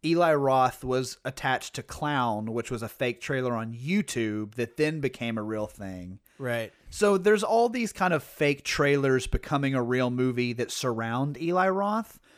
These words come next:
Speaker 1: but Thanksgiving never became a thing. I even think they were gonna do that Mother's Day. That, that went into, like, pre-production, but then never went anywhere.
Speaker 2: Never happened. Yeah, I just remember it being, like, weird, and like I said, the one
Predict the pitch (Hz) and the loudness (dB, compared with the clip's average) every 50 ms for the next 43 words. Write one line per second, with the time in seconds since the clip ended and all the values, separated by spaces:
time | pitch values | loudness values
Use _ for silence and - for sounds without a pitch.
0 | _ _ _ _ _ - 139 135 - _ _ - - 143 - 208 208 202 180 - | _ _ _ _ _ -2 -2 -2 -4 _ _ -18 -14 -4 -2 0 0 0 -2 -4
1 | - - 160 156 147 135 127 123 120 120 123 123 117 120 113 104 110 - - 113 | -2 0 0 2 0 0 -2 -2 0 0 0 2 2 0 -2 -2 -4 -6 -8 -8
2 | 110 104 95 101 - - 110 101 95 - - 65 92 117 - 240 269 285 - - | -8 -8 -8 -10 -12 -12 -12 -12 -12 -12 -14 -6 -2 0 0 2 0 -2 -2 -2
3 | 190 175 143 156 139 131 123 127 123 131 - 113 110 95 104 104 113 120 135 135 | -4 -2 0 2 2 2 2 0 0 0 0 -2 -2 -4 -4 -4 -2 -2 0 0
4 | 123 104 95 104 107 101 98 92 92 92 95 _ _ _ _ _ - 131 135 143 | 0 -2 -4 -4 -4 -4 -4 -6 -8 -14 -16 _ _ _ _ _ -2 -2 -2 -2
5 | 123 123 120 127 123 135 147 135 135 123 120 113 113 113 110 110 95 - - 175 | -2 -6 -6 -2 0 0 0 0 0 -2 -2 -2 -2 -2 -2 -4 -4 -2 0 0
6 | 185 - 120 117 110 101 - - 110 101 98 98 113 107 101 104 104 98 98 95 | 0 0 0 -2 -2 -2 -4 -6 -10 -10 -10 -8 -8 -6 -6 -6 -6 -8 -8 -10
7 | 92 85 _ _ - 101 107 110 101 98 92 92 92 - 117 117 117 117 113 107 | -12 -14 _ _ -14 -10 -10 -8 -8 -10 -12 -14 -14 -12 -10 -8 -6 -6 -6 -6
8 | 101 110 107 - - - 101 110 - _ _ _ _ _ _ - 170 185 190 196 | -6 -6 -8 -10 -14 -18 -18 -20 -20 _ _ _ _ _ _ -2 0 2 2 2
9 | 202 233 240 - 269 240 233 233 226 208 208 196 180 156 151 170 175 175 170 165 | 0 -2 -4 -6 -6 -6 -6 -4 0 0 0 0 0 -2 -4 -4 -4 -6 -6 -8
10 | 156 151 143 139 135 131 139 156 156 156 156 156 156 151 147 143 - 135 139 147 | -8 -8 -8 -8 -8 -8 -8 -6 -6 -4 -4 -4 -4 -4 -4 -6 -8 -10 -10 -10
11 | 147 143 135 - - 151 127 117 123 120 120 127 135 139 143 139 135 135 135 - | -8 -8 -8 -6 -6 -8 -6 -8 -10 -10 -10 -10 -8 -8 -8 -8 -8 -10 -12 -14